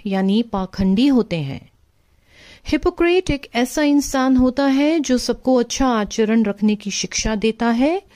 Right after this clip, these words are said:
लेकिन खुद कोई उसूल नहीं अपनाता। इस रचना को पढ़ने के बाद जो निष्कर्ष यानी कंक्लूजन निकलता है, वह कुछ इस प्रकार है कि यह निबंध एक हास्य रचना है।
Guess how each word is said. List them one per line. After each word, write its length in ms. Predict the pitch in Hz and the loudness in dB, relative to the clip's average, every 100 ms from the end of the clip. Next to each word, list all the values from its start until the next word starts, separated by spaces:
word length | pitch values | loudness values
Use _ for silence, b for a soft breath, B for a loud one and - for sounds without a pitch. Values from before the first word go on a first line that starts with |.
| B B B B | B B B B
लेकिन 340 | 311 320 381 | -2 2 0
खुद 300 | 370 - 349 | 2 2 0
कोई 480 | - - 254 269 392 427 - | -2 -2 0 2 0 -2 -6
उसूल 440 | 214 - 240 262 | -8 -2 2 2
नहीं 440 | 285 165 165 208 208 | 2 0 0 2 0
अपनाता। 600 | - 139 123 - - _ _ _ _ _ _ - | -2 -10 -10 -14 -20 _ _ _ _ _ _ -4
इस 240 | 302 302 202 | -2 0 0
रचना 560 | 247 - 247 247 269 294 | 0 2 0 2 0 -2
को 60 | 247 | -4
पढ़ने 420 | 208 208 214 214 | -2 0 0 0
के 120 | 214 | -2
बाद 560 | 165 180 180 196 214 165 | -4 -2 0 0 -2 -2
जो 180 | 190 185 | -2 0
निष्कर्ष 880 | 170 170 - 226 220 247 - - - - | -2 -4 -4 0 0 0 -2 -4 -6 -6
यानी 360 | 185 170 170 | -2 0 0
कंक्लूजन 720 | 160 175 180 208 202 208 214 226 | -2 -2 -2 0 2 4 4 2
निकलता 520 | 214 214 202 202 220 | 2 0 -2 -2 -4
है, 420 | 214 240 240 247 | -2 -2 0 -2
वह 420 | 226 165 160 156 | -2 -4 -2 -4
कुछ 380 | 156 156 - - - | -6 -8 -4 -4 -4
इस 140 | 180 | -6
प्रकार 420 | - 185 208 202 | -6 -4 -2 -2
है 380 | 196 220 220 262 | -2 -2 -2 -2
कि 480 | 262 - 220 220 320 _ b b b b b b 220 | -6 -4 -4 -4 -6 _ b b b b b b -4
यह 220 | 285 359 | 0 2
निबंध 560 | 330 202 170 170 214 | 2 2 0 2 0
एक 320 | - 165 240 - | 0 -2 -2 -4
हास्य 540 | - 262 311 - 269 | -6 -4 -4 -2 0
रचना 440 | 190 147 - 143 139 | 0 -4 -8 -8 -8
है। 320 | 113 123 - | -10 -14 -16